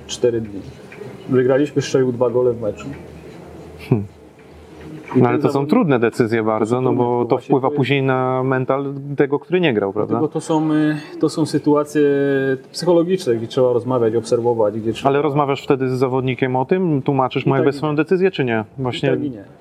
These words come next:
Speaker 2: No
Speaker 1: W zależności
Speaker 2: właśnie.
Speaker 1: od tego. Niektórzy zawodnicy są przygotowani na rozmowę, niektórzy nie.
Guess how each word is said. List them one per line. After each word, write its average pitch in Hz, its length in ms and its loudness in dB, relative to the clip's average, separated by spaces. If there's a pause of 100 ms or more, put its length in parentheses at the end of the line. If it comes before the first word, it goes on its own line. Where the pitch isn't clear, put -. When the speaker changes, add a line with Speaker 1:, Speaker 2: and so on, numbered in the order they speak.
(460)
Speaker 2:
No 131 160 2
Speaker 1:
W 131 40 2
zależności 143 300 0
Speaker 2:
właśnie. 107 140 -4
Speaker 1:
od 123 100 -10
tego. 113 240 0
Niektórzy 151 340 0
zawodnicy 151 420 0
są 147 300 -2 (380)
przygotowani 135 560 0
na 156 100 2
rozmowę, 170 340 0
niektórzy 185 380 0
nie. 123 180 2